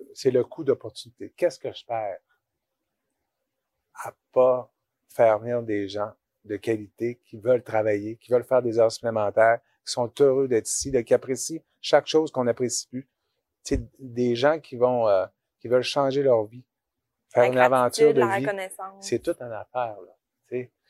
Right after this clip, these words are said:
Speaker 1: c'est vraiment, là, changer leur vie puis être, euh, être heureux, finalement. C'est des gens qui veulent être, être heureux. Fait que c'est, c'est le coût d'opportunité. C'est quoi qu'on perd ? Puis aussi, qu'est-ce qu'on va perdre à long terme aussi ? Pas,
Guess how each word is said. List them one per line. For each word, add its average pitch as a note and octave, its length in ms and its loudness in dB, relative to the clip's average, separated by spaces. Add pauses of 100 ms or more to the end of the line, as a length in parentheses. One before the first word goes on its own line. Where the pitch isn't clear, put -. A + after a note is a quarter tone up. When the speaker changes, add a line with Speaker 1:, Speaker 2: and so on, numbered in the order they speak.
(500)
Speaker 1:
c'est - 260 -4
vraiment, B2+ 440 2
là, B2 100 0
changer C3 420 -2
leur A#2+ 220 2
vie B2 340 -14
puis A2+ 200 -6
être, G#2+ 340 2
euh, F#2+ 220 4 (180)
être A#2 260 0
heureux, C3 280 0 (140)
finalement. A2+ 380 -6
C'est - 220 -2
des B2 100 -2
gens D#3+ 140 -2
qui - 120 -10
veulent B2+ 220 2
être, A#2+ 280 -2 (440)
être A#2+ 280 0
heureux. B2 260 -2 (600)
Fait G#2 160 -4
que - 100 -18
c'est, G#2+ 480 -12 (880)
c'est - 140 0
le B2 60 0
coût F3 160 -4
d'opportunité. B2+ 580 -2
C'est A#2+ 180 -10
quoi D#3+ 160 2
qu'on B2 180 -4
perd ? B2 300 2
Puis B2 160 -10
aussi, C3+ 440 -10 (1160)
qu'est-ce B2+ 180 -12
qu'on B2 120 -2
va A2 140 2
perdre C3 220 4
à G#2 60 2
long G2 200 -2
terme A#2 280 0
aussi ? - 200 -12 (120)
Pas, A#2 120 -2